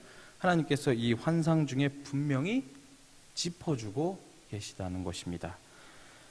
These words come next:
왜냐하면 하나님께서는 이방인에 대한 구원을 구약시대부터 열어두셨기 때문입니다. 누가 있습니까? 가나안 여인 라합, 모압 여인 룻이 있습니다.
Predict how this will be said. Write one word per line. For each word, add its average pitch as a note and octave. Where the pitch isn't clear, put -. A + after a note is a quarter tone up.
왜냐하면 A#2
하나님께서는 D3+
이방인에 E3
대한 B2
구원을 G#2+
구약시대부터 D3+
열어두셨기 A2+
때문입니다. F2
누가 A#2
있습니까? G2
가나안 A2+
여인 F3+
라합, F#2
모압 G2
여인 D#3+
룻이 G2+
있습니다. F2